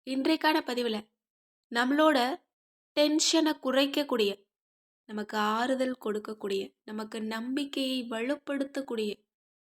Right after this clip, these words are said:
அற்புதமான ஒரு திக்ரை தான் நம்ம பார்க்க போறோம்.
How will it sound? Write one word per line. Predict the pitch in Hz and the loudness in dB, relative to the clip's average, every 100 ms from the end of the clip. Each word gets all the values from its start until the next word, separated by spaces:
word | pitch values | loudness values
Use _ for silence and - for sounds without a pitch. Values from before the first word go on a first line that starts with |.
| _ _ | _ _
அற்புதமான | 208 - - 214 220 220 226 240 | -16 -14 -10 -8 -4 -2 -2 -2
ஒரு | 220 202 196 | -4 -4 -6
திக்ரை | 196 - 247 | -8 -8 -8
தான் | 233 240 | -8 -8
நம்ம | 196 196 | -8 -8
பார்க்க | 196 196 202 | -10 -12 -12
போறோம். | 196 196 | -10 -10